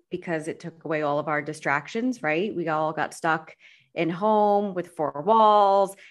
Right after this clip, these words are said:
testing our relationships with our partners or roommates or family. So what I really try to help with my clients is to manage,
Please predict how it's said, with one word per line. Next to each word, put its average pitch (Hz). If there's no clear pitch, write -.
testing 185
our 165
relationships 190
with 170
our 143
partners 233
or 156
roommates 220
or 156
family. 196
So 214
what 202
I 220
really 220
try 180
to 185
help 180
with 170
my 165
clients 170
is 185
to 180
manage, 175